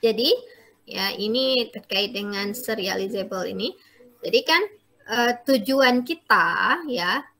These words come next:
untuk melakukan kontrol konkurensi itu tujuan kita supaya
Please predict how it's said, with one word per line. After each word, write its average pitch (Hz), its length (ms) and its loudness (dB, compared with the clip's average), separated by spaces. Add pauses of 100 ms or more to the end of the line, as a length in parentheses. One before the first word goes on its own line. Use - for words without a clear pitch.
(200)
untuk 254 320 0
melakukan 233 720 0
kontrol 226 680 -2
konkurensi 214 880 -6
itu 208 560 -6
tujuan 185 560 -4
kita 165 640 0
supaya - 720 0